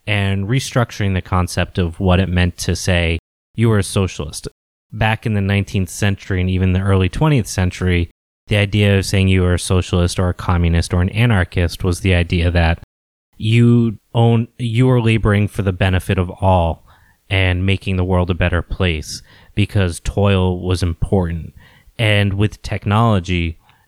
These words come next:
that framework is changing because we don't need to toil as much because of the technology and how it exists. And we'll talk about the application of technology a little bit because that is a big function of, uh, Bookchin's collection.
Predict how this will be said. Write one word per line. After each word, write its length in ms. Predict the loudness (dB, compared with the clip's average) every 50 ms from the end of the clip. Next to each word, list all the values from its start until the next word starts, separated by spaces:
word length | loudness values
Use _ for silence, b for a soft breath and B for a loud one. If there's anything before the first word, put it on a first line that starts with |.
| b _ -16
that 420 | -6 -2 0 0 0 -2 -4 -10
framework 540 | -10 -6 -2 0 0 2 2 0 0 -2 -4
is 120 | -8 -8
changing 500 | -8 -4 -2 0 0 0 -2 -2 -4 -6
because 260 | -6 -8 -8 -8 -6 -6
we 80 | -4
don't 300 | -2 -2 -2 -2 -2 -4
need 280 | -2 0 2 0 0 0
to 80 | -4 -8
toil 380 | -4 -2 0 2 2 2 2 2
as 120 | 0 0
much 300 | 0 0 0 0 -2 -4
because 340 | -4 -4 -4 -2 -2 0 0
of 140 | 0 0 -2
the 80 | -2
technology 800 | -4 -4 -6 -6 -2 -2 0 0 2 0 0 -2 -2 -4 -4 -6 -8 b b b b b b
and 140 | -2 -2 -2
how 200 | 0 2 2 2
it 60 | 2
exists. 540 | 0 -2 -2 -2 -2 -2 -2 -4 -10 -16 -16 -18 _ _ _ _ _ _ _
And 160 | -4 -2 0 0
we'll 100 | 0 0
talk 280 | 0 -2 -2 -2 -2
about 260 | -2 -2 0 -2 -2
the 140 | -4 -6 -4
application 640 | -2 -4 -4 -4 -6 -8 -4 -2 -2 -2 -2 -2 -4
of 100 | -4 -2
technology 540 | -2 -6 -4 -2 -2 -2 0 0 0 0 0
a 60 | 0
little 160 | 0 0 -2 -2
bit 180 | -2 -4 -4
because 220 | -4 -4 -4 -2 -2
that 180 | -2 -2 -2
is 100 | -2 -2
a 60 | -4
big 240 | -4 -2 -4 -4 -4
function 400 | -4 -4 -4 -4 -4 -4 -4 -2
of, 260 | -2 0 -2 -2 -6 -10 B B B B B B B
uh, 220 | -4 -2 -2 -2
Bookchin's 500 | -2 0 -2 -4 -2 -2 -4 -4 -4 -4 -8 _ _ _ _ -20 _ _ _ -20 _
collection. 500 | -6 -2 -2 -2 -2 -4 -8 -14 -14 -16